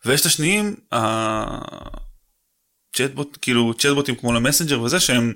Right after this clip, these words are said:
הרבה יותר פלואים פשוטים של כאילו, ת-, נותנים לך, נגיד, שואלים אותך שאלה, ויש לך שתי תשובות, לוקחים אותך בתוך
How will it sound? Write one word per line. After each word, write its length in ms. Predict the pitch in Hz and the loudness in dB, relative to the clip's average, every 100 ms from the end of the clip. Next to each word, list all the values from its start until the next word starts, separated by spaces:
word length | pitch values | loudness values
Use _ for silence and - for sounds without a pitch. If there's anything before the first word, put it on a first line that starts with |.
| - - - - - | -6 -16 -20 -20 -6
הרבה 180 | 113 131 | -2 0
יותר 160 | 165 156 | 2 2
פלואים 400 | - 143 143 123 | 4 4 4 2
פשוטים 340 | 123 135 135 | 0 0 0
של 140 | 123 110 | -2 -2
כאילו, 640 | 120 113 113 110 110 107 104 - - - | -2 0 0 -2 -4 -6 -10 -16 -14 -8
ת-, 60 | 120 - - - | -8 -8 -12 -10
נותנים 280 | 117 131 | -4 -2
לך, 100 | 117 | -2
נגיד, 320 | 120 113 113 104 | -2 -2 -4 -2
שואלים 320 | - 120 120 123 | 0 2 2 0
אותך 120 | 120 | 0
שאלה, 400 | 120 117 156 185 | 2 2 2 2
ויש 100 | 131 | 0
לך 100 | - | -2
שתי 140 | - | -4
תשובות, 560 | 120 117 131 170 185 165 | -2 0 2 2 0 -4
לוקחים 280 | 123 - 123 | -4 0 0
אותך 120 | 120 | 2
בתוך 380 | 120 110 117 | 0 0 -2